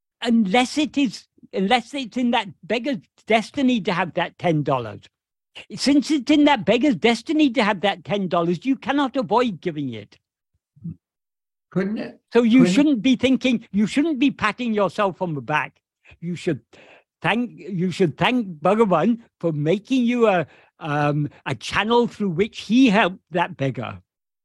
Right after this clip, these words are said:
Speaker 2: Wasn't Bhagavan opening himself up to the world was compassion, 'cause he didn't need,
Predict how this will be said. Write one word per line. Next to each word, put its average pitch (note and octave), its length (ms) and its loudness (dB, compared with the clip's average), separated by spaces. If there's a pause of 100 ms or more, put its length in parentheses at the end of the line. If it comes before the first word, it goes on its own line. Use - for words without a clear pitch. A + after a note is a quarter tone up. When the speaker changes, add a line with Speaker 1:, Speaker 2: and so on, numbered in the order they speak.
(680)
Speaker 2:
Wasn't E3 420 0
Bhagavan D3 800 2 (1160)
opening D#3 520 2
himself D3 580 0
up A2 160 -4
to C#3+ 140 -8
the C#3 100 -4
world D#3 480 0
was C3 260 -4
compassion, C3+ 840 -2
'cause C#3 200 -6
he F3+ 140 0
didn't F#3 260 -2
need, C#3+ 640 0